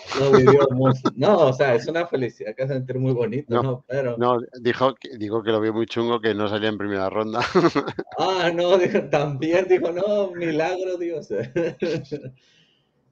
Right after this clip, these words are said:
Speaker 1: Mira,
Speaker 2: Quería que
Speaker 1: para
Speaker 2: la
Speaker 1: mí,
Speaker 2: segunda.
Speaker 1: para mí, sabiendo que no tira casi de tres y en su posición ya hay jugadores, yo lo pongo como aprobado. Es, para mí es un draft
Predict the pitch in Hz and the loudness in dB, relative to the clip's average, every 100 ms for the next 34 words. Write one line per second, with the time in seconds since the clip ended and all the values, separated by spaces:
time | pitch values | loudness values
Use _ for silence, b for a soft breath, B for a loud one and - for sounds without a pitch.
0 | - 131 151 139 120 131 120 113 - 98 | -10 0 2 4 4 4 4 4 2 0
1 | 117 117 107 107 _ _ _ _ _ 127 | 0 -4 -6 -8 _ _ _ _ _ -4
2 | 135 123 117 139 185 202 - _ _ 127 | -2 -2 -4 -6 -4 -6 -6 _ _ -4
3 | 117 131 165 170 131 117 135 - 160 151 | -2 -4 -6 -6 -4 -4 -6 -6 -6 -6
4 | 151 151 - 151 110 - 127 147 143 - | -8 -10 -6 -4 -4 -4 -2 -2 -2 -6
5 | _ 117 117 110 110 117 110 101 104 123 | _ -12 -10 -10 -12 -10 -10 -12 -14 -6
6 | 135 156 165 165 143 - 123 120 131 131 | -4 -4 -6 -10 -14 -14 -4 -2 -2 0
7 | 143 117 117 143 139 104 104 _ _ _ | 0 0 -2 -2 -2 -4 -6 _ _ _
8 | _ _ _ - 131 139 143 143 147 156 | _ _ _ -4 0 0 -2 -4 0 -2
9 | - 131 120 110 95 - - 107 - 110 | -2 -4 -2 -6 -8 -12 -10 -10 -4 -2
10 | 95 98 - - _ 113 131 _ - 123 | -2 -4 -12 -20 _ -12 -12 _ -6 -4
11 | 127 147 147 147 139 139 - | -2 -2 -4 -4 -4 -4 -10